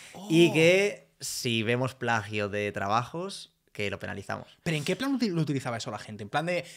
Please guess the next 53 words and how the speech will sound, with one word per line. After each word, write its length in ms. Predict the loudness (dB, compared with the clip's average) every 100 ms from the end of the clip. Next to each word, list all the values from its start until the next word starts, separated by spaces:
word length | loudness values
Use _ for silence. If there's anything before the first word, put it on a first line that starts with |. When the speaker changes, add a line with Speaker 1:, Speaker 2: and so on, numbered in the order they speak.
| -12
Speaker 2:
te 100 | -8
pedían, 300 | -4 -2 -2
imagínate, 500 | -4 -8 -6 -4 -4
un 160 | -4 -2
trabajo 480 | -2 0 -2 -4 -4
sobre 380 | -4 -2 -4
arquitectura 800 | -4 -6 -8 -10 -8 -4 -2 -2 -6
y 240 | -4 -4
decía, 360 | -4 -6 -2 -4
pues, 200 | -4 -6
"Chat 220 | -4 -4
G 140 | -4 -6
P 80 |
T, 160 | -4 -6
genérame 480 | -6 -4 4 4 4
un 160 | -4
trabajo 460 | -4 -2 -2 -4 -6
de 60 | -6
arquitectura 680 | -6 -8 -8 -6 -4 -4
estudiando 380 | -4 -4 -4 -2
los 100 | -4
siguientes 320 | -2 -4 -4
puntos". 300 | -8 -8 -6
Speaker 1:
Tal 60 | -4
cual. 120 | -4
Speaker 2:
Y 20 | -4
te 40 |
lo 60 | -4
generaba. 320 | -4 -4 -4
¡Hostia! 340 | -6 -10 -14 -12 -12 -10
Speaker 1:
O 240 | -4 -2 -2
un 280 | -2 -2 -2
trabajo 300 | -2 -2 -4
que 60 |
sea 120 | -6 -6
de 40 |
estadística, 540 | -4 -4 -4 -4 -6 -6
dice 140 | -6
ejercicio 220 | -6 -4
de 60 | -4
estadística, 520 | -4 -4 -6 -6 -6
tú 100 | -6 -6
pones 240 | -6 -4
el 60 | -8
ejercicio 300 | -8 -8 -6
de 60 |
estadística 520 | -6 -8 -10 -10 -12 _ -12
y 120 | -10
te 100 | -8
lo 80 | -8
resuelve 260 | -6 -6
tal 180 | -6 -8
cual. 220 | -8 -10